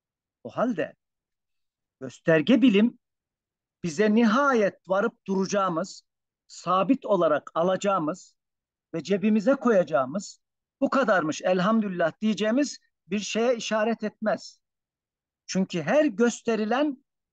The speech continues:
aynı zamanda bir gösterene. Gösteren bir bilgi değil mi? Evet. Demek ki buna da bir gösteren öncesinde lazımdı.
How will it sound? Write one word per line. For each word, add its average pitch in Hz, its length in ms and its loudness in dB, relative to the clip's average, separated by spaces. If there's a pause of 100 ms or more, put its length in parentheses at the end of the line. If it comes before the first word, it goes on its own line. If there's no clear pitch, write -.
(200)
aynı 202 260 -2
zamanda 214 560 0
bir 208 120 -2
gösterene. 185 840 -4 (760)
Gösteren 247 560 -18 (420)
bir 220 120 -20 (120)
bilgi 226 340 -20
değil 294 200 -20 (100)
mi? 156 100 -20 (100)
Evet. - 260 -14 (840)
Demek 196 260 -14
ki - 60 -20 (140)
buna 240 260 -10
da 233 120 -12
bir 208 220 -20
gösteren 220 540 -16 (420)
öncesinde 175 600 -6
lazımdı. 139 680 0